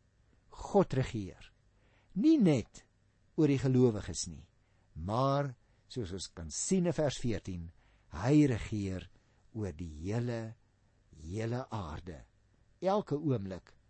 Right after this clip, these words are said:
van elke dag. Dan sal almal weet dat God oor sy volk Jakob en oor die hele aarde regeer.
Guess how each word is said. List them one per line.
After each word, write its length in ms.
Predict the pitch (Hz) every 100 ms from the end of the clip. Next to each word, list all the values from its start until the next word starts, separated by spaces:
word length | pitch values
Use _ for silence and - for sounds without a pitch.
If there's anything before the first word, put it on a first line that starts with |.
| _ _ _ _
van 220 | 117 95 92 _
elke 360 | 107 117 139
dag. 240 | 110 71 - - _ _ _ _ _ _
Dan 460 | 110 170 226 233 233
sal 240 | - 196 190
almal 480 | 175 190 170 175 131
weet 380 | 95 135 143 -
dat 220 | 123 113 - -
God 240 | 143 -
oor 140 | 110
sy 100 | 113 110
volk 320 | 131 117 -
Jakob 600 | 113 147 190 185 180 175 - - _ _ _
en 420 | 175 175 170 165 -
oor 160 | 139 101
die 140 | 107 90
hele 300 | 117 135 139 139 - _ _
aarde 520 | 110 113 117 107 117 117 _ -
regeer. 580 | 117 - 110 85 -